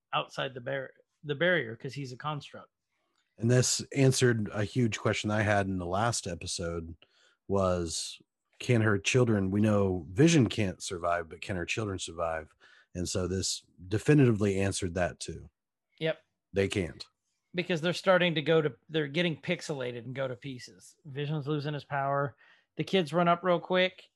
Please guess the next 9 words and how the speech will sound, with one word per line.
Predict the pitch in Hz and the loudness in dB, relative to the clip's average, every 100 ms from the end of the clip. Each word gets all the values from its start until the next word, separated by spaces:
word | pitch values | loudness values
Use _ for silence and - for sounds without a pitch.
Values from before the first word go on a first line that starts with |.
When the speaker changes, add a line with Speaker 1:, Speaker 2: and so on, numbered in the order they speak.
| _ _ _ _ _ _ _ _ _ - | _ _ _ _ _ _ _ _ _ -4
Speaker 1:
and | 165 160 160 156 143 | 0 2 2 -2 -6
they're | 143 160 156 | 0 0 2
getting | 160 156 | 2 0
pixelated | - 160 - 151 151 151 | -2 -4 -2 -2 -2 -2
too. | - 175 | -2 -2
And | 147 | 0
they're | 147 | -2
like, | 147 | -4
"Mommy, | 156 165 165 170 165 - | 0 2 4 2 -2 -4